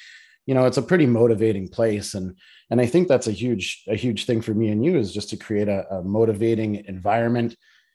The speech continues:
Um, I know for myself, you know, like you alluded to, we've only been open for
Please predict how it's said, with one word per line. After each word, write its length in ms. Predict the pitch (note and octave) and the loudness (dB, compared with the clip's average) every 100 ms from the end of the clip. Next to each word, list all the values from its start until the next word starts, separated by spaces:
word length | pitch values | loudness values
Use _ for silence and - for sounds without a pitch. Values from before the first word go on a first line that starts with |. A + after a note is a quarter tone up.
| _ | _
Um, 640 | - G2 G2 F#2 F2+ E2+ - - | -8 -6 -4 -6 -8 -10 -14 -2
I 100 | B2+ | 2
know 120 | D#3+ | 2
for 140 | - | 2
myself, 520 | A2+ G#2+ - A#2 G#2 - | -2 -4 0 0 0 -4
you 60 | |
know, 100 | G#2 | -4
like 180 | G#2+ G#2+ | -4 -6
you 340 | G#2 G#2+ A2+ | -8 -4 -2
alluded 320 | G#2 G#2 G#2 G2+ | -2 -2 -2 -6
to, 200 | G#2 G2+ | -8 -6
we've 160 | G2+ | -4
only 180 | A2+ B2 | -4 -4
been 160 | G#2 G2 | -2 -4
open 280 | G2+ G2+ G2 | -4 -4 -8
for 440 | - F#2+ F#2 F2+ | -6 -8 -6 -10